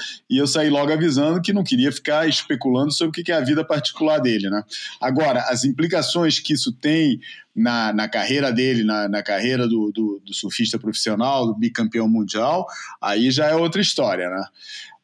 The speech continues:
É, isso é uma coisa que interessa porque faz parte do, do, do esporte. E aí realmente abre um campo muito grande pra discussão não só sobre o caso do Medina, mas sobre o papel realmente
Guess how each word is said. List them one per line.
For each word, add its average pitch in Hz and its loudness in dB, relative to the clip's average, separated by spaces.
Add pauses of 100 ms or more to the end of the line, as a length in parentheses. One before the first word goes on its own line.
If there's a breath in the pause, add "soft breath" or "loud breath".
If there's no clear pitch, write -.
(180)
É, 107 0
isso 110 2
é - 2
uma 127 0
coisa 135 2
que 143 0
interessa 147 0
porque 170 -4
faz 180 -2
parte 143 0
do, 165 2
do, 170 2
do 156 2
esporte. - -2 (360 loud breath)
E 107 0
aí 113 2
realmente 139 2
abre 143 2
um 143 2
campo 131 0
muito 185 2
grande 165 2
pra 269 -2
discussão 135 -2
não 156 2
só 147 0
sobre 123 -2
o 113 -2
caso 123 0
do 190 -2
Medina, 175 2
mas 214 2
sobre 170 0
o 160 -2
papel 156 0
realmente 151 2